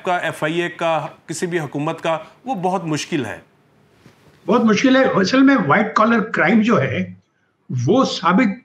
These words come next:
Speaker 2: करना बहुत ही मुश्किल होता है। white collar crime को आप अवॉइड कर सकते हैं by, अ, bringing in qa-, कवानीन या, अ,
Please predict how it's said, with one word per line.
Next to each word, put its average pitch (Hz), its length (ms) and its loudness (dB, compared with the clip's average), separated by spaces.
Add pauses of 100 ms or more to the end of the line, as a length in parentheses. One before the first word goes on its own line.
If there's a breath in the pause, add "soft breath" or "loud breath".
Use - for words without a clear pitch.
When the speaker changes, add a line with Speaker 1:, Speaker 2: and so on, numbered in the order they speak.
Speaker 2:
करना 196 240 2
बहुत 185 340 2
ही 240 40 4
मुश्किल 170 360 2
होता 113 340 -4
है। 101 120 -12 (400 soft breath)
white 190 300 0
collar 233 220 2
crime 214 480 2
को 247 200 0
आप 214 400 2
अवॉइड 156 300 2
कर 226 140 2
सकते 190 400 -2
हैं 220 140 2
by, 196 420 2 (560 soft breath)
अ, 165 80 2
bringing 214 520 4
in 202 120 2
qa-, - 320 0
कवानीन 143 640 4 (380 loud breath)
या, 175 300 2
अ, 147 340 2